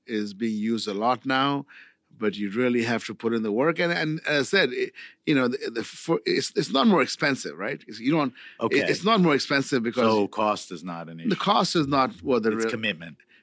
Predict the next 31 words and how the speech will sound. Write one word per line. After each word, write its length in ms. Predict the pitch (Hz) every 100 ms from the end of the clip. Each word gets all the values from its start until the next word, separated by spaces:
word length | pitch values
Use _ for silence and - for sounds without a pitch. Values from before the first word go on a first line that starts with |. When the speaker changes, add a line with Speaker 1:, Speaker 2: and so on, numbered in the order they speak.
| _
Speaker 1:
It's 120 | -
the 80 | -
commitment 560 | - 147 147 139 135 123
of 280 | 120 101 110
knowing 540 | 120 131 127 123 110
that, 240 | 117 110 - _ _ _ _
you 120 | 143
know, 360 | 110 107 104 107 -
your 200 | 135 120
yield 420 | 117 131 127 110
could 180 | - 104
suffer 440 | - 143 - 101
for 440 | 95 - 101 98 90 _ _ _ _ _
three 220 | - 135 117
to 100 | 120
ten 180 | 123
years. 480 | 113 156 87 - - _ _ _ _
It 60 | 117
just 120 | 117
depends, 520 | 107 165 117 80 -
you 60 | 107
know, 180 | 98 107
it 80 | 113
depends 360 | 131 175 180
on 140 | 160 135
the 80 |
situation. 560 | 117 127 120 113 95 95
Every, 260 | 117 143 139 123 - - - _ _ -
every 180 | 151
si-, 140 | 147 - -
like, 200 | 131 127